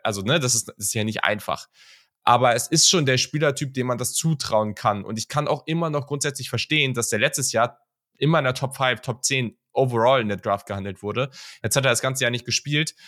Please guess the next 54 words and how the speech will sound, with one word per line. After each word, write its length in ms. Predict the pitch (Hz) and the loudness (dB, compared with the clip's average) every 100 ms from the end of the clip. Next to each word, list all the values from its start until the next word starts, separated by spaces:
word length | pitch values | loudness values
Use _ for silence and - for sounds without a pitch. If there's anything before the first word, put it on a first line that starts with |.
| - _ | -20 _
und 220 | 117 117 | 0 4
jetzt 440 | 131 131 - - _ | 4 4 0 -4 _
hat 220 | 123 123 | 0 0
man 80 | 120 | -2
das 120 | 113 | -4
irgendwie 200 | 123 123 | -2 0
anscheinend 280 | 110 - 113 | 0 0 -2
vergessen. 340 | 120 127 - - | -2 0 -2 -4
Ich 140 | 117 | 0
bin 160 | 170 165 | 0 4
auch 260 | 131 156 | 2 4
nicht 220 | 135 127 123 | 2 0 2
mehr 160 | 113 | 0
so, 120 | 107 - | 0 -2
ich 140 | 117 | -4
bin 80 | 135 | 0
auch 120 | 127 | 2
nicht 140 | 151 143 | 4 4
so 140 | 117 | 2
hoch, 260 | 110 98 - | 2 0 0
keine 220 | 131 135 | -2 0
Frage. 460 | - 123 107 98 - _ - _ | 2 2 2 -2 -4 _ -20 _
Ähm, 560 | - 117 113 113 113 110 _ _ _ | 0 0 0 -2 -4 -8 _ _ _
ich 140 | 117 | -4
weiß 160 | 135 135 | 0 2
auch 60 | |
nicht, 140 | 120 123 | 0 -2
ob 80 | 113 | -6
es 100 | - | -4
jemals 380 | 123 123 107 | 0 0 0
so 140 | 104 127 | 0 0
hoch 220 | 123 107 | 0 2
war, 220 | 120 120 | 4 4
aber 280 | 98 101 85 | 4 2 -2
trotzdem 280 | - 120 113 | -4 -4 -4
mag 80 | 107 | -4
ich 60 | |
den 120 | 117 | -6
unglaublich 460 | 117 123 120 - - | -8 -6 -6 -6 -6
gerne 300 | 117 117 113 | -2 -2 -4
und 100 | 117 | -6
ich 100 | 113 | -8
glaub, 180 | 110 - | -10 -2
der 140 | 110 | 0
hat 180 | 107 - - 120 - | 0 -2 -6 -8 0
ganz, 260 | 135 165 - | 4 4 2
ganz, 220 | 120 - | -4 -4
ganz, 300 | - 117 - | -6 -6 -6
ganz 240 | 117 110 | -6 -6
viel 120 | 117 | -6
Potenzial. 560 | 107 107 104 - 98 101 | -6 -8 -6 -2 -2 -2
Super 260 | - 127 107 | -10 -6 -6
spannender 300 | - 101 107 | -8 -12 -14
Spieler. 320 | - 113 | -16 -16